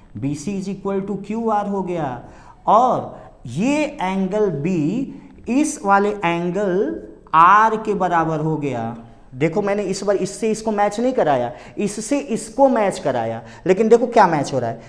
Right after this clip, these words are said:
Side angle side, side angle side।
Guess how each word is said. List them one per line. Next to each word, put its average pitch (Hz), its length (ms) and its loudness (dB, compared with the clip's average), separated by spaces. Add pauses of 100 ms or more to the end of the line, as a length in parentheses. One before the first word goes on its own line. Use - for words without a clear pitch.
(120)
Side 165 600 4 (280)
angle 143 460 2 (260)
side, 214 320 4 (400)
side 147 720 0 (120)
angle 135 480 -4 (320)
side। 160 280 -4